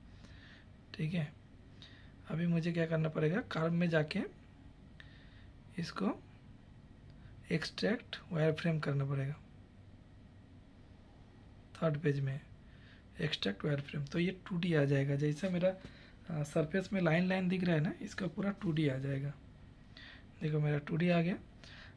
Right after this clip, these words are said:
अभी इसको मैं पाइप कर सकता हूँ easily, तो मैं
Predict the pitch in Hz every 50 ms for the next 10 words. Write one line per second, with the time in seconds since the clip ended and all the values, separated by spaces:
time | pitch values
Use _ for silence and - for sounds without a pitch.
0 | - - 170 160 175 180 175 - - - 202 196 185 175 175 226 - - - -
1 | - - - - - - - - - - - - - - - 165 170 170 170 -
2 | 185 175 170 - 175 - - - 202 190 170 147 139 - 147 139 139 143 - -
3 | - - - - - - - - - - - - - - - - - - - -
4 | - 165